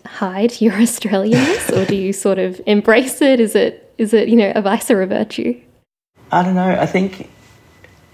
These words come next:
Speaker 2: it's a funny question. Um, I think in the nineties, like, there was a real sort of anti, not anti-Australian, but a bit of a cultural cringe about Australia. But I think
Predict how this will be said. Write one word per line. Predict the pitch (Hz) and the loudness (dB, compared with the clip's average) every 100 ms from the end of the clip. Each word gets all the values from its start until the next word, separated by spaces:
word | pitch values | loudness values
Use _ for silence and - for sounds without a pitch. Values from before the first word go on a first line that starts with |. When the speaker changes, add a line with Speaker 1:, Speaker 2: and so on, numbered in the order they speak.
| _ _ _ _ | _ _ _ _
Speaker 2:
it's | - 127 | -12 -10
a | 131 | -10
funny | - 120 - | -10 -8 -8
question. | - 107 - 101 101 | -6 -8 -8 -10 -4
Um, | 117 113 120 117 - - - - | 0 0 -2 -6 -16 -20 -20 -8
I | 160 | -2
think | 220 | 0
in | 233 | 2
the | 190 | 2
nineties, | 107 90 104 131 127 - - | 2 2 0 -2 -4 -6 -8
like, | - 117 - | -2 0 0
there | 120 | 0
was | 117 | 2
a | |
real | 117 117 110 | 2 2 0
sort | - 95 | -2 -4
of | 85 - - _ | -6 -14 -20 _
anti, | 98 92 92 98 98 - - | -6 -4 -4 -6 -8 -10 -6
not | 160 | -4
anti-Australian, | - 90 82 90 - 90 92 | -2 -4 -4 -8 -4 -4 -2
but | 101 | -2
a | |
bit | 113 | 0
of | 104 | -2
a | |
cultural | 92 98 95 - 90 | -2 -2 -2 -4 -8
cringe | 95 92 92 | -4 -4 -2
about | 92 | -4
Australia. | 87 - 92 90 90 | -4 -4 -2 -2 -2
But | 98 107 | -4 -4
I | |
think | 117 151 - | -2 -2 -4